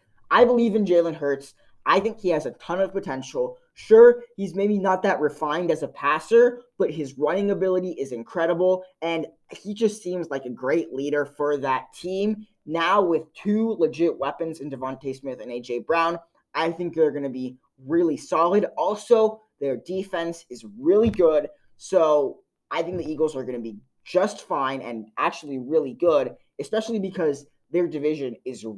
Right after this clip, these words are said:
really, really bad. Let's talk about the Titans' perspective. This was kind of shocking because the Titans are in a win now situation. They want to take advantage of Derrick Henry's prime. They want to take advantage of having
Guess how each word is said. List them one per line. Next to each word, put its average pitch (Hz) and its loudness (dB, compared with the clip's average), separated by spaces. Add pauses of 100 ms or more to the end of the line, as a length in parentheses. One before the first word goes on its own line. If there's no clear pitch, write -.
(120)
really, 143 0 (160)
really 127 -4 (240)
bad. 104 -8 (320)
Let's - -6
talk 233 -4
about 185 -4
the 117 -14 (120)
Titans' 143 -4
perspective. 95 -10 (280)
This 208 -2
was 240 -6
kind 170 -10
of - -8
shocking 113 -6
because 123 -18
the 127 -8
Titans 185 0
are 196 0
in 226 4
a 170 6
win 139 -4
now 107 -8 (220)
situation. 131 -6 (180)
They 160 2
want 180 2 (120)
to 175 -14
take 185 0
advantage 151 -4 (180)
of 147 -4
Derrick 147 2
Henry's 131 -8
prime. 113 -8 (220)
They 151 2
want 180 -2
to 170 -12
take 185 -4
advantage 143 -6
of 113 -10
having 160 2